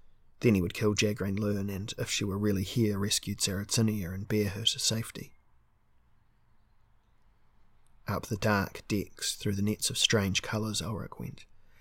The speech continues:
his milk-white hair flowing in contrast to the moody darkness around him. As he came to the last deck but one, he felt a gentle touch on his shoulder.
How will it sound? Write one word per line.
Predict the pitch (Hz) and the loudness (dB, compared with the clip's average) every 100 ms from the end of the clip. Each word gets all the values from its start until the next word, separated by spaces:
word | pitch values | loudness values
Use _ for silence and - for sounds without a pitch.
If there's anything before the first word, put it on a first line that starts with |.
| - - | -20 -4
his | - 113 | 2 6
milk-white | 127 120 - 101 - | 8 8 4 -4 -4
hair | 120 101 | -4 -4
flowing | 95 - 110 101 98 98 | -4 -2 0 2 0 -2
in | 92 | -6
contrast | 117 113 107 - - 104 - | -4 -4 -2 -4 -6 -6 -6
to | 117 | -2
the | 104 | 2
moody | 104 101 101 | 2 2 0
darkness | 110 110 - 117 107 | -2 -2 -6 -6 -4
around | 104 113 110 | -4 -4 -6
him. | - 139 - - - - - - - - - - - - - - - - - - - - | -8 -10 -12 -20 -20 -20 -20 -20 -20 -20 -20 -20 -20 -20 -20 -20 -20 -20 -20 -20 -12 -4
As | 104 | 0
he | 110 | 0
came | - 110 110 | 2 2 2
to | 101 | 0
the | 101 | 0
last | 95 98 104 - | 0 0 0 -2
deck | 107 - - | -2 -4 -8
but | - | -6
one, | 110 104 95 101 | -4 -2 -2 -4
he | 117 - - - - | -6 -8 -14 -20 -4
felt | - 131 | 4 4
a | 127 | 6
gentle | 113 110 104 | 4 4 2
touch | - - 127 - | -4 -4 -4 -4
on | - 95 | -4 -2
his | 98 | 0
shoulder. | - 113 107 90 | 2 2 0 -2